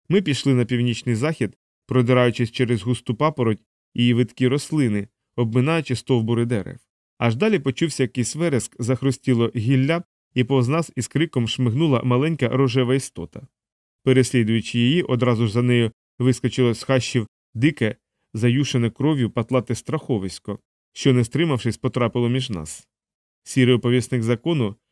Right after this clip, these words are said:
шарпнувся вбік, а Млін з гарчанням накинувся на те страховисько, але воно відшпурнуло його. Монгомері вистрілив та не влучив. Пригнувши голову, він підняв для захисту руку і повернувся тікати. Тоді вистрілив я,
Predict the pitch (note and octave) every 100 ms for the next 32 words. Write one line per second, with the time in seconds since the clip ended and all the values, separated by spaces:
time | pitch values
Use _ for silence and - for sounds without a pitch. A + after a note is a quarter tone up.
0 | _ - C3 A2+ B2 A2 C3 C#3+ A#2+ F#2+
1 | _ _ _ - B2 C3 E3+ A2+ A#2 -
2 | C3+ A#2+ A#2 A#2 B2+ A#2+ G#2+ A#2 A#2 A#2
3 | A#2+ A2 A#2 - D#3+ B2+ G#2+ G#2+ G#2 _
4 | _ _ - B2+ C3 B2+ B2+ A#2 _ B2+
5 | B2 - B2+ C3+ C3+ A2 F#2+ F2 F2+ _
6 | _ _ _ B2 B2 D#3+ F#3 B2 A#2+ C3
7 | A#2+ - G#2+ B2 - _ _ C3+ D#3 A#2+
8 | F2+ - G#2+ _ _ _ _ _ - C3
9 | A#2+ A#2+ A2+ A#2+ E3+ C#3 A#2 A#2 A2 B2
10 | A#2+ A#2+ G#2 _ _ B2+ A#2+ B2 A#2+ A2
11 | - D3 E3+ G#2+ A2+ _ _ - F#3+ G3+
12 | F#3 D#3 C3+ A#2 A#2+ C3+ - E2+ - A2
13 | - _ _ _ _ _ D#3+ G#3+ F3+ D#3+
14 | - D#3+ D#3+ D3 G2+